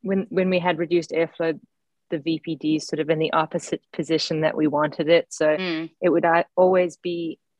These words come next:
Speaker 1: you know, cooler and either cooler and wetter or hotter and drier. So we had done some trials with some horizontal airflow fans as well instead, but we previously had V-flow fans just to try and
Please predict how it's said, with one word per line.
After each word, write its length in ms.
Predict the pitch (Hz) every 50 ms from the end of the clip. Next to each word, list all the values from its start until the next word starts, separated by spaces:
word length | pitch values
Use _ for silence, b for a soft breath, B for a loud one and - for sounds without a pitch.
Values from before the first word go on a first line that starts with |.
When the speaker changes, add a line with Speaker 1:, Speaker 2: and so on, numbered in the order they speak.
| _
Speaker 1:
you 120 | - 180 170
know, 180 | 160 156 156 160 _ - _ _
cooler 580 | - - - 196 185 185 180 170 165 165 160 - -
and 400 | - 160 156 151 151 147 - - _ _ _ _ _ _ -
either 240 | 185 196 185 165 - - - -
cooler 320 | - 196 185 180 175 170
and 120 | 165 165 156
wetter 560 | 151 160 165 165 - - 196 202 208 202 190 _ _ _
or 280 | - 170 170 170 151 - -
hotter 480 | - - 175 160 160 - - 165 156
and 160 | 156 151 151
drier. 480 | 139 - 143 135 127 120 107 78 - 151 _ _ _ b b b b b b b b b b _ _
So 600 | - - - 175 165 165 160 160 160 156 - - _ _ _ _ _ _ _ -
we 360 | 175 170 175 175 175 175 170
had 280 | 160 160 180 170 143 _
done 320 | 175 170 170 170 170 170
some 240 | - - 175 165 156
trials 480 | - - - 170 165 165 165 147 -
with 100 | - 143
some 140 | - - 156
horizontal 580 | 147 - 160 151 151 - 160 156 160 156 - 147
airflow 460 | - 160 170 180 - - 180 175 170
fans 400 | - - 175 170 170 170 160 156
as 160 | 151 131 - _
well 460 | 165 160 160 160 160 160 156 147 - _ _ _
instead, 420 | - - _ 160 156 160 160 156
but 100 | _ -
we 120 | - 165 151 _
previously 460 | - - 175 156 - - - - - -
had 80 | 151 151
V-flow 360 | _ 151 151 143 _ 160 160 156 _ -
fans 300 | 160 156 156 156 - _ B B B B B B _ -
just 220 | 131 - - -
to 60 | 175
try 280 | 165 - - 165 160 160
and 300 | 156 156 156 151 151